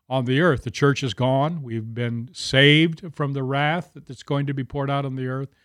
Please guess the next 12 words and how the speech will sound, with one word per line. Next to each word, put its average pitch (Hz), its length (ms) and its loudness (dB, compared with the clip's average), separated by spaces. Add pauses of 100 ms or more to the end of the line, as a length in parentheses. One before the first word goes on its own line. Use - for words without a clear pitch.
(320)
We're 117 120 -10
in 113 100 -6
heaven 165 360 4
with 160 140 0
the 143 80 -2
Father, 131 500 2 (1120)
celebrating 143 800 6 (540)
with 123 180 0
Jesus. 120 640 -4 (920)
But 160 480 4 (580)
just 208 440 2
before 151 680 0